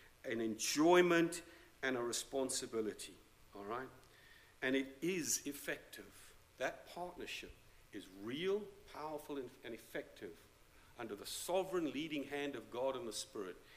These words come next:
in extending the kingdom to all the world. So again, personally, thank you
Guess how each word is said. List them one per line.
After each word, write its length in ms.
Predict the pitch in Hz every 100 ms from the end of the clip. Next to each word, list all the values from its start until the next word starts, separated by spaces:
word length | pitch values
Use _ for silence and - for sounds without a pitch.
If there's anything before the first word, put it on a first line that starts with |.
| - -
in 100 | 98
extending 720 | - - - 131 113 101 92 - - - -
the 60 | 90
kingdom 460 | - 120 104 95 82 - - - - -
to 160 | 104 87
all 260 | 90 87
the 80 | 87
world. 320 | 80 78 71 69 - - - - - - - - -
So 120 | -
again, 280 | 113 120 107 - -
personally, 460 | 156 - 131 107 -
thank 320 | 131 135 -
you 140 | 208